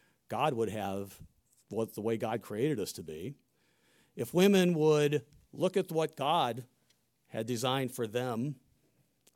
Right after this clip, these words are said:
instead of looking at the world around and having them influence and,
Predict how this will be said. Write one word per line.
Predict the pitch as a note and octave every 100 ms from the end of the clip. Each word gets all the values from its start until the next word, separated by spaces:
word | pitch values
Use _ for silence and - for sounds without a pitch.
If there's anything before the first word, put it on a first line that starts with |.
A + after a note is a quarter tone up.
| -
instead | D#3+ E3 D3+
of |
looking | C3 D3 D3
at | C#3
the | C3
world | C3+ D3 D3
around | B2+ B2+ C3+ C#3
and | A#2+
having | B2 B2+ B2+ B2
them | B2+ C3
influence | B2 B2+ C3 B2+ B2+ B2+ -
and, | G#2+ G#2 G2+ G#2